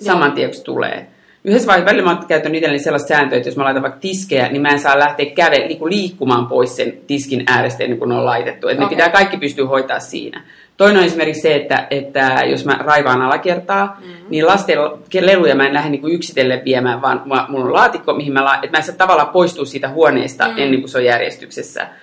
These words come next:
Speaker 2: Koska se riski, että jos mä lähden sieltä nyt viemään lasten leluja yläkertaan, mä yhtäkkiä muistan siellä joku muu jutun ja alan tekee ja mulla on
Speaker 1: Harhaudut
Speaker 2: nyt
Speaker 1: sinne,
Speaker 2: niin.
Speaker 1: joo.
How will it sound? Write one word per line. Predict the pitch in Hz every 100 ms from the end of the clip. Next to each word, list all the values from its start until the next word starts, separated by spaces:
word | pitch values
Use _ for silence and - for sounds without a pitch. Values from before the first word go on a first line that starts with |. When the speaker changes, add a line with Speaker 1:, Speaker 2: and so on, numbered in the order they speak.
| _
Speaker 2:
Koska | - 160
se | 175
riski, | 175 220 -
että | 156 143
jos |
mä | 160
lähden | 165 165
sieltä | 160 147
nyt | -
viemään | 156 143 143
lasten | 156 151 139
leluja | 143 139 135
yläkertaan, | 131 139 120 127 131
mä | 143
yhtäkkiä | 143 143
muistan | 135 139 135 127
siellä | 127
joku | 127 131
muu | 135 127
jutun | - 117 113
ja | 123
alan | 127
tekee | 123 127 139 127
ja |
mulla | - 139
on |
Speaker 1:
Harhaudut | 135 127 123
Speaker 2:
nyt |
Speaker 1:
sinne, | - 175 170
Speaker 2:
niin. | 135 120 185
Speaker 1:
joo. | 175